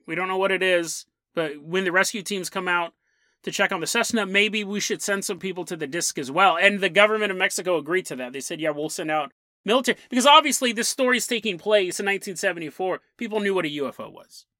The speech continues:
So they send a military detachment to look at this disc, but even if it's not a U F O, could be some sort of government spy craft, right?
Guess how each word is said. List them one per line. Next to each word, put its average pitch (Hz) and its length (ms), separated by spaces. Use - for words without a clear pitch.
So 226 180
they 220 100
send 277 220
a 277 40
military 277 520
detachment 226 560
to 208 80
look 202 160
at 196 60
this 175 140
disc, 196 300
but 254 80
even 311 280
if 339 60
it's 208 140
not 277 200
a 302 40
U 220 160
F 147 140
O, 113 160
could 214 180
be 202 140
some 220 160
sort 208 240
of 160 360
government 185 440
spy 160 460
craft, - 680
right? 123 320